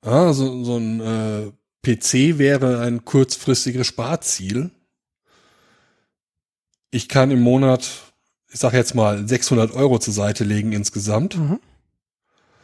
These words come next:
Speaker 1: Dann spare ich halt drei Monate nicht fürs Auto und dann habe ich halt tausendachthundert Euro, die ich für den P C ausgeben kann.
Speaker 2: Mhm.
Speaker 1: Und da ich die Sachen halt aus meinem Girokonto nehme,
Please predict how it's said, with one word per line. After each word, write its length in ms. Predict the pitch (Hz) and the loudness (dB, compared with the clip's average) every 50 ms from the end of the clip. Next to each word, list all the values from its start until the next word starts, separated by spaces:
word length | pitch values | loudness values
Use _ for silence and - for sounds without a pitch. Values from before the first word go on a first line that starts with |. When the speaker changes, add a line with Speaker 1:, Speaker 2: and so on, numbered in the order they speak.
| _ _ _ _ _ _ _ _ _ _ _ _ _ _ - | _ _ _ _ _ _ _ _ _ _ _ _ _ _ -2
Speaker 1:
Dann 440 | 131 117 113 110 113 113 117 - - - | 0 2 2 2 2 0 -2 -4 -8 -10
spare 300 | - - - 117 123 127 | -8 -4 0 0 0 2
ich 120 | - 127 | 2 2
halt 340 | 117 113 107 - 120 117 - | 2 2 2 -2 -4 -2 0
drei 160 | 117 120 120 | 2 4 4
Monate 380 | 120 123 127 127 123 120 120 120 | 6 4 4 4 2 2 2 0
nicht 160 | 120 117 - | 0 -2 0
fürs 200 | - 113 107 113 | -2 -2 -2 -2
Auto 460 | - 113 113 127 143 - 180 165 156 | -2 0 2 2 4 4 4 2 2
und 80 | 151 143 | 2 0
dann 160 | 135 135 127 | 0 0 0
habe 200 | 127 127 127 135 | 0 0 -2 -4
ich 120 | 127 - | -2 0
halt 520 | 135 127 123 127 127 127 - - - - - _ _ _ _ _ _ _ _ _ _ _ _ _ _ _ _ _ _ | 2 2 4 2 0 -2 -4 -10 -16 -18 -20 _ _ _ _ _ _ _ _ _ _ _ _ _ _ _ _ _ _
tausendachthundert 760 | - 110 117 123 131 123 120 117 - - 123 117 117 120 117 | 0 0 2 2 0 -2 -4 -6 -2 -2 0 2 2 2 0
Euro, 560 | 113 113 120 123 123 120 123 123 123 120 123 | 0 2 2 4 4 4 4 4 2 0 -2
die 160 | 120 117 117 110 | -4 -6 -6 -4
ich 60 | - | -4
für 60 | 123 | -4
den 40 | 117 | -4
P 100 | 120 117 | -4 -2
C 140 | - 160 127 | 0 0 0
ausgeben 340 | 104 95 - - 95 90 87 | 0 -2 -6 -6 -8 -10 -12
kann. 200 | - 98 90 - 208 | -14 -16 -14 -6 -4
Speaker 2:
Mhm. 240 | 175 147 139 220 311 - _ _ _ _ _ _ _ _ _ _ _ _ _ _ - - - - - - _ _ | -4 -2 -2 -4 -6 -10 _ _ _ _ _ _ _ _ _ _ _ _ _ _ -20 -20 -20 -20 -20 -20 _ _
Speaker 1:
Und 200 | - 127 113 113 | -4 0 2 2
da 120 | 110 117 | 2 2
ich 100 | 113 - | 0 0
die 120 | - 120 | 0 0
Sachen 300 | 113 117 110 - 131 110 | 2 2 2 2 2 2
halt 180 | 113 110 110 - | 2 2 2 2
aus 220 | - 120 110 - | 0 -4 -2 0
meinem 180 | 110 101 101 104 | -2 -2 0 -2
Girokonto 680 | 107 123 160 190 160 131 110 - - 117 110 - 117 107 | 0 2 2 2 2 0 0 0 0 0 0 0 -2 -2
nehme, 400 | 107 107 107 104 107 120 170 | -2 -2 -2 -2 -2 -2 -2